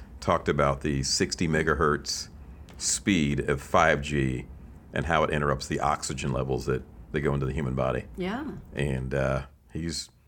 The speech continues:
Speaker 1: he's saying that we're gonna see a lot of respiratory issues in the future and
Speaker 2: Yeah.
Speaker 1: other viruses and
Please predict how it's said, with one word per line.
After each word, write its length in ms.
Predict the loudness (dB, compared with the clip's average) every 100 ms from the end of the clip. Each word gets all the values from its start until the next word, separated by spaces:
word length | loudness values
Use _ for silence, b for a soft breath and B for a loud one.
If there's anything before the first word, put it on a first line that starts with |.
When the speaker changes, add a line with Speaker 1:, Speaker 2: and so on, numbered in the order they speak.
| -8 -2
Speaker 1:
he's 140 | 2
saying 120 | 4 4
that 60 |
we're 80 | 4
gonna 100 | 2
see 120 | 2
a 60 | 4
lot 160 | 4
of 140 | 4 2
respiratory 540 | 0 0 0 4 4
issues 260 | 2 0 0
in 60 |
the 60 | 0
future 440 | 0 0 2 4
and 140 | 4 2
Speaker 2:
Yeah. 60 |
Speaker 1:
other 140 | 2 2
viruses 720 | 4 4 2 0 0 2 2
and 300 | 0 0 -2